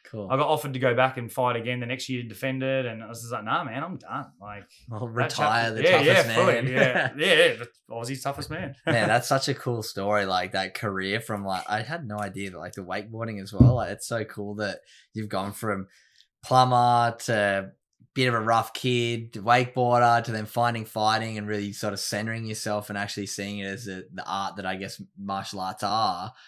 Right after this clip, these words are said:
Speaker 1: And then obviously raising a family during this time as well. So what was that next stage like when you finish your career in fighting, going like,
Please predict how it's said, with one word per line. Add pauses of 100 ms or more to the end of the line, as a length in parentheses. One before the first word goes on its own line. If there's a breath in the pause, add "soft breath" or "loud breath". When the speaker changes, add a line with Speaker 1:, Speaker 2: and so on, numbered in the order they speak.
(640 soft breath)
Speaker 1:
And
then
obviously
raising
a
family
during
this
time
as
well.
So (760 soft breath)
what
was
that
next
stage
like
when
you
finish
your
career
in
fighting,
going
like,